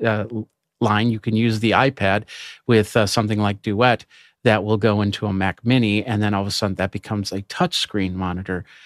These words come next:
for, uh, for whatever you're doing. So, but I would not put the monitor directly onto the Pelican case. I'd use something like this.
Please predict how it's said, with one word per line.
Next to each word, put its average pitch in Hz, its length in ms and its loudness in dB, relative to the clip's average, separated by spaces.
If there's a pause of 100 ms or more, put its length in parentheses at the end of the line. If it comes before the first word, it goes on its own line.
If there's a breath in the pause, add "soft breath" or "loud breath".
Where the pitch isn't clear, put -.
(120)
for, 110 540 2
uh, 104 200 2
for 107 180 -2
whatever 104 360 0
you're 98 220 -2
doing. 95 340 -4
So, 98 340 -2
but 107 200 -2
I 110 100 4
would 117 160 2
not 117 280 2
put 113 180 -4
the 107 80 -2
monitor 101 420 0
directly 98 600 -4
onto 98 260 -4
the 101 100 -10
Pelican 98 360 -6
case. 90 340 -6 (340 soft breath)
I'd 98 120 -2
use 95 120 -4
something - 300 -8
like 73 160 -12
this. - 340 -12